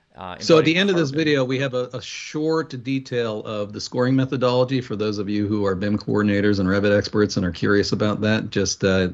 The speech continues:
Speaker 2: it's optional for, <laughs> it's after the bumper, so.
Speaker 1: Yeah.
Speaker 2: And in
Speaker 1: Um,
Speaker 2: case anyone's interested.
Speaker 1: So, so this is really neat, and, and we, uh, encourage people to share their reports.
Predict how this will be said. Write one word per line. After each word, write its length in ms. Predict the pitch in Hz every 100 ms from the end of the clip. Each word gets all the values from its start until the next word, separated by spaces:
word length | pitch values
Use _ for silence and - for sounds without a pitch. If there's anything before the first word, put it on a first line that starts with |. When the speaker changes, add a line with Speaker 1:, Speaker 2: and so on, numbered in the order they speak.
| -
Speaker 2:
it's 160 | 92 -
optional 480 | 98 92 - 85 82 -
for, 240 | 90 87 -
<laughs> 80 | -
it's 560 | 127 123 101 107 98
after 320 | 107 113 -
the 100 | 98
bumper, 380 | 95 95 92 -
so. 320 | - - 98 - - - 113
Speaker 1:
Yeah. 240 | 117 90 _ _ _ _ _ _
Speaker 2:
And 180 | 117 117
in 80 | 117
Speaker 1:
Um, 60 |
Speaker 2:
case 200 | - 131
anyone's 300 | 123 113 104
interested. 500 | 98 95 90 - - - _ _ _ - _ _ _ _ _ - _ _
Speaker 1:
So, 680 | - - 135 127 123 123 123 -
so 180 | - 165
this 180 | 165 196
is 120 | 214
really 200 | 208 185
neat, 200 | 143 101
and, 240 | 98 95 -
and 440 | 98 98 95 95 - -
we, 540 | 101 107 104 101 95 _ _ _ _ _ _ -
uh, 200 | 104 107
encourage 560 | 123 117 - 156 170 -
people 260 | 143 139
to 80 | 131
share 320 | - 131 123
their 100 | 131
reports. 680 | 127 127 - - - -